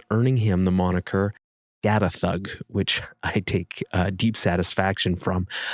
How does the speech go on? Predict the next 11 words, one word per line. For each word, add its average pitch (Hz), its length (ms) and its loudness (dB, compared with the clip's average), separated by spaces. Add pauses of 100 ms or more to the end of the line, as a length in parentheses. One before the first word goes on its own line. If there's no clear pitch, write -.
(160)
I 120 120 4
like 127 180 0
to - 80 -8
describe 107 420 0
him 98 220 2
as 92 280 2
a 92 220 2
precision 104 460 0
instrument 87 560 2
that 90 160 -2
doubles 90 340 0